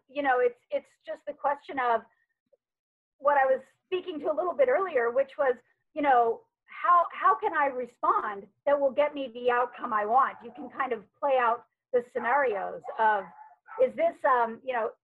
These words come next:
is this choice gonna get me where I want? Is this, if I do it this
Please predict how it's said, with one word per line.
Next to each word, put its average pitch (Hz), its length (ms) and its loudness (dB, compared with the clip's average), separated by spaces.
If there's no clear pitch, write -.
is 277 220 -2
this 311 260 -6
choice 320 360 2
gonna 262 160 -2
get 254 220 0
me 240 140 -6
where 226 260 2
I 208 140 2
want? 208 340 -4
Is 220 100 2
this, 523 200 4
if 523 140 0
I 285 140 2
do 311 300 -12
it 294 180 0
this 294 140 -2